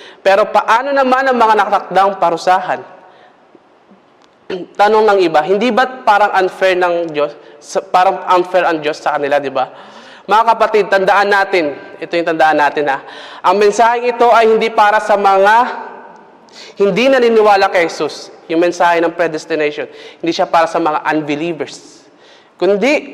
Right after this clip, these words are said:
<clears throat> wait lang, sir. Sapagkat kung sa Diyos mismo ay hindi sila naniniwala,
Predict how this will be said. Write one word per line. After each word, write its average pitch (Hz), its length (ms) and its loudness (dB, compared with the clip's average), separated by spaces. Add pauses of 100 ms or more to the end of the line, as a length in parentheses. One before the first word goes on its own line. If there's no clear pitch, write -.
(1200)
<clears throat> - 1800 -12
wait 143 160 -18
lang, 127 160 -16
sir. - 160 -20 (3250)
Sapagkat 226 560 0
kung 262 80 4
sa 247 160 2
Diyos 220 320 0
mismo 226 400 0
ay 202 160 2
hindi 196 160 2
sila 196 320 0
naniniwala, 185 760 2